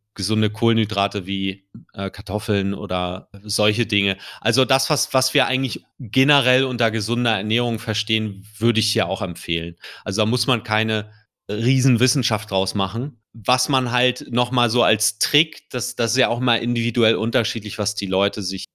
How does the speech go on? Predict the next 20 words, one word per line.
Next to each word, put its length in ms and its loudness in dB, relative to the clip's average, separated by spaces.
ähm, 500 -6
als 300 0
Ziel 360 6
setzen. 560 -4
Ähm, 220 0
jemand, 440 2
der 260 2
halt 400 -4
da 160 2
noch 240 -4
besonders 640 0
gut, 500 -6
ähm, 360 -2
sich 220 -2
vorbereiten 580 2
möchte, 320 0
der 120 0
könnte 400 -2
eben 280 -2
auch 380 0